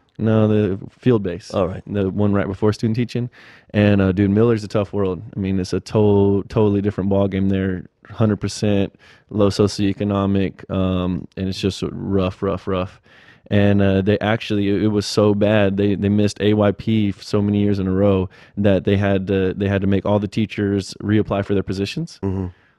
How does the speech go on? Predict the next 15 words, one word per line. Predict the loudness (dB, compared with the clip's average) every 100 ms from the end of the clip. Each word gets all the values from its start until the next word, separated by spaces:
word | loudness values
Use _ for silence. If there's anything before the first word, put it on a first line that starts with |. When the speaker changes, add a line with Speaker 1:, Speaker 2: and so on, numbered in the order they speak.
| _ -8
Speaker 1:
They | 0 2 4 4 4 2 0 0
ended, | 0 0 0
and | 0
then, | 2 0 0
so | 0
that | 0
was | 0 -2
one | -4
time. | -2 -4 -6 _
Okay, | -8 -4 -4 -6
then, | -2 0 0 -2
then | -2 0 2 2 0 -2
they | -2
ended | -2 -2 -2
up | -4